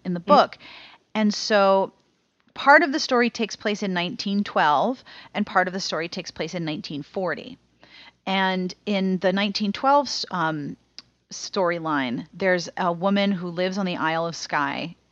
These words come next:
Speaker 1: She has, begins a correspondence with an American who admires her poetry. And at first she's kind of like, "Y-, how did my poetry get to America? My publisher released, like, nine total copies. What's going on?"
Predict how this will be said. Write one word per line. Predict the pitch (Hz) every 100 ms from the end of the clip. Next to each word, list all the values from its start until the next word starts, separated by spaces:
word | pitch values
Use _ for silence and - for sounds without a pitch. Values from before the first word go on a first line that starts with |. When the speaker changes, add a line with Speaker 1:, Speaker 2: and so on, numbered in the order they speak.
| -
Speaker 1:
She | - - 247 262 262 - -
has, | 175
begins | - 202 214 208
a |
correspondence | - 202 190 - 185 175 170 185
with | 170
an |
American | 151 165 202 208 175 160
who | 175
admires | 165 151 151 -
her | -
poetry. | - 277 302 - 135 - - - _ _ _ -
And | 175 156
at | -
first | 233 -
she's | -
kind | - 202
of | 170
like, | 175 156 - -
"Y-, | 160 156 160
how | 151 151 143
did | 147 156
my | 156
poetry | 160 170 185 247
get | 403 523
to | 294
America? | 196 165 151 156 135 165
My | 151
publisher | - 175 160 156 170
released, | 175 180 185 247
like, | 240 185
nine | 175 175 185
total | 226 269
copies. | 523 554 220 156 -
What's | 165 170 170 202
going | - 285 427
on?" | 175